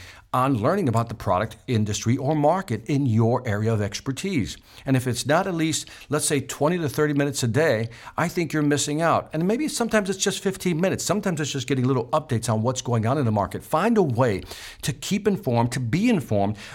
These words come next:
about what's going on with your market, your industry, and your product. Those are the top three. Next, to be trustworthy,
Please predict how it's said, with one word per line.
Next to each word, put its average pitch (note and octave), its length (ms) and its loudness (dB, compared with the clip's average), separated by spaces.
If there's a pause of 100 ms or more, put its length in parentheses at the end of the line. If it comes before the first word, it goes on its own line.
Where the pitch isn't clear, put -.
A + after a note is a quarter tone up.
about A#2 280 4
what's D#3 180 2
going C3+ 240 2
on B2 140 2
with A#2+ 120 0
your G2 100 -2
market, F#3+ 600 2
your D3 200 0
industry, C3+ 640 2
and A#2+ 180 4
your B2+ 120 4
product. A2+ 420 2
Those C#3 180 0
are F3 60 -2
the D3+ 60 -2
top D3+ 300 0
three. B2 320 2 (360)
Next, C#3+ 380 2
to B2 100 0
be F3 180 0
trustworthy, A#2 800 0